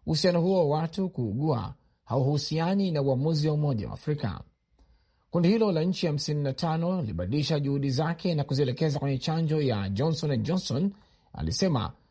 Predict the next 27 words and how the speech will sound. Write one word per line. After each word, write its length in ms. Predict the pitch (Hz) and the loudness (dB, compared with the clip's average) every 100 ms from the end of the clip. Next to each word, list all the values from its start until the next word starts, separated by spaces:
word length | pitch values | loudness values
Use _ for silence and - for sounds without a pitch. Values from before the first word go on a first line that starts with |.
| _ - | _ -10
akinukuu 680 | 107 127 123 120 160 165 - | -6 -2 -2 0 2 2 0
mpango 680 | 151 147 160 180 175 175 | -2 0 0 0 0 0
uliotiwa 640 | - 76 82 101 104 139 131 | -2 -4 -2 -2 -2 0 0
saini 320 | 127 147 180 | 0 0 0
wiki 240 | 151 139 208 | 0 0 -4
iliyopita 500 | 67 175 160 104 - - _ _ | -4 -4 -4 -4 -6 -16 _ _
kupata 320 | 117 131 131 | -4 -2 -2
hadi 320 | 127 151 147 123 | -2 0 0 2
dozi 460 | 107 156 139 147 | 2 2 2 0
milioni 420 | 143 131 147 147 131 | 0 2 2 2 0
mia 160 | 113 | 0
nne 380 | 151 160 127 139 _ _ _ | 0 0 0 -4 _ _ _
kuanzia 400 | - 104 104 131 | -6 -2 0 2
robo 220 | 135 135 123 | 2 2 0
ya 120 | 120 | -2
tatu 500 | 165 147 - 107 - _ | -2 -4 -2 -4 -6 _
ya 160 | 135 101 | -2 -2
mwaka 240 | 76 110 | -4 -4
huu. 540 | 117 127 113 78 69 - _ _ | 0 2 0 -2 -6 -14 _ _
Rais 380 | 156 175 220 - | 0 2 2 2
wa 80 | 165 | 2
zamani 360 | 170 165 170 | 2 2 0
wa 200 | - 165 | 0 0
Ivory 240 | 156 147 151 | 0 0 0
Coast, 360 | 190 214 - | 0 -2 0
Laurent 600 | 175 151 143 156 147 120 | 2 4 4 2 0 0
Gbagbo, 580 | 123 147 135 131 180 | 0 0 2 0 0